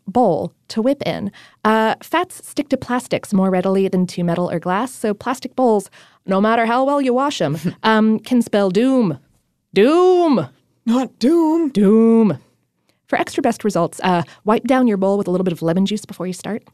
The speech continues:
Speaker 2: Oh.
Speaker 1: Mm-hmm.
Speaker 2: Mm-hmm.
Speaker 1: Yeah. If you suspect that you have overbeaten your eggs, like they're clumping and kinda leaking water, you can add a fresh egg white and beat again until the mixture is shiny and smooth.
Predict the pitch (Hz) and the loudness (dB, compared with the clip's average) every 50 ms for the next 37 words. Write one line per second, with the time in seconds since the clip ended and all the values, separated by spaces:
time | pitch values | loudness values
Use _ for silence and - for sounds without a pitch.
0 | _ _ _ _ _ _ _ _ - 415 453 466 440 403 285 185 147 135 - 220 | _ _ _ _ _ _ _ _ -14 -12 -10 -8 -8 -6 -6 -6 -4 -2 -2 0
1 | 208 214 233 277 170 165 170 208 285 269 220 - _ _ _ _ _ - - - | 0 0 -2 -4 -6 -6 -4 -4 -4 -4 -6 -8 _ _ _ _ _ -20 -20 -20
2 | - _ _ _ _ - 311 320 - 311 349 - 381 330 - - - - - - | -20 _ _ _ _ -4 -4 -2 -2 -4 -4 -4 -4 -6 -4 -2 -2 -2 -4 -6
3 | - - - _ _ _ _ - - 156 185 175 165 - - 196 196 202 214 208 | -12 -18 -18 _ _ _ _ -6 -2 0 0 0 0 0 -2 -2 0 0 0 0
4 | 220 - 233 233 202 180 123 - - 180 - - 160 160 - 170 156 151 - - | 0 0 0 0 2 0 -2 -4 -6 -8 -6 -4 -4 -2 -2 -2 -4 -4 -6 -10
5 | - _ _ - - 233 208 214 208 226 214 214 214 208 180 165 165 165 185 180 | -20 _ _ -4 0 0 2 2 2 2 2 2 2 2 2 2 0 0 0 -2
6 | 175 175 175 185 180 - 185 175 165 160 160 165 185 208 226 220 - _ - - | 0 0 -2 -2 0 0 0 2 2 2 0 0 0 0 -2 -4 -6 _ -20 -20
7 | - _ _ _ _ - - 240 277 226 - 277 320 359 - - 330 - - - | -20 _ _ _ _ -10 -6 -4 -4 -2 -2 -2 -2 -2 -2 -4 -4 -4 -2 -2
8 | 269 262 - 190 165 156 - - - 196 196 190 185 214 208 190 180 185 175 185 | -2 0 2 2 2 0 -2 -2 -2 0 0 2 2 2 0 0 0 0 0 2
9 | 208 240 247 - 208 208 190 196 185 175 170 - - - 190 170 165 - - 180 | 2 2 0 0 -2 -2 -2 -2 -2 -2 -2 -4 -4 -4 -2 -2 -2 -2 -4 -2
10 | 170 180 180 180 180 180 - 226 220 214 208 202 | -2 0 0 0 -2 -2 -2 -2 -2 -2 -2 -4